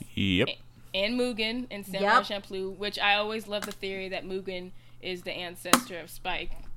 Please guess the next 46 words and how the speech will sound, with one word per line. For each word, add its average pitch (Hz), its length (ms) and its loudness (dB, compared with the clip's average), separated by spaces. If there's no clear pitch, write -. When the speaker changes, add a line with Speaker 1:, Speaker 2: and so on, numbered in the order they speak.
Speaker 2:
<laughs> - 360 -8
somehow. 196 540 -2
Speaker 3:
Oh, 311 380 12
I 320 120 12
love 269 280 6
that 240 160 -2
theory, 196 220 -2
'cause 240 100 -2
they're 302 80 6
pretty 311 340 0
much 262 240 0
the 220 100 -4
same 214 280 -4
character. 185 600 -4
Speaker 2:
Absolutely 370 440 -2
the 240 80 -2
same. 190 260 -2
Both 254 180 -2
self-destructive 254 680 -4
and 220 80 -6
have 214 200 -4
dark 208 240 -2
past. 196 460 -8
Speaker 3:
Yep. 190 300 -6
Um, 214 280 6
so 226 100 -6
if 196 60 -6
you 214 80 -4
don't 302 240 8
know, 254 340 8
uh, 220 360 8
Cowboy 226 480 4
Bebop, 220 420 0
if 220 120 -8
you 214 120 -8
want 240 260 0
another 214 280 -4
great 202 220 -6
anime 190 240 -6
in 185 500 -4
the 185 100 -6
same 185 260 -4
vein 180 180 -4
as 190 120 -4
Cowboy 180 240 -2
Bebop, 175 380 -4